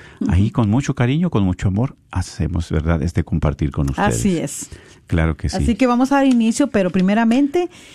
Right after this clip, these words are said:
Speaker 1: vamos a seguirnos poniendo en las manos poderosas del Señor.
Speaker 2: Claro que
Speaker 1: ¿Sí?
Speaker 2: sí.
Speaker 1: Nos ponemos nosotros y cada uno de ustedes, ahí donde ustedes están,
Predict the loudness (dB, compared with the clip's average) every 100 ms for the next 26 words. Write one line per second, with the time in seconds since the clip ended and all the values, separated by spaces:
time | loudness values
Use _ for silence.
0 | -12 -2 0 2 0 0 2 2 0 0
1 | 0 2 2 2 2 2 2 2 2 2
2 | 2 2 2 4 2 2 -2 -10 -16 -4
3 | 0 2 2 0 0 0 0 0 0 0
4 | -2 -6 -14 -4 0 0 -2 -4 0 2
5 | 0 -6 _ -2 0 0 2 2 2 2
6 | 2 0 0 -2 -2 -2 0 2 2 2
7 | 0 -2 0 0 0 2 2 4 2 0
8 | 0 0 0 -2 0 2 2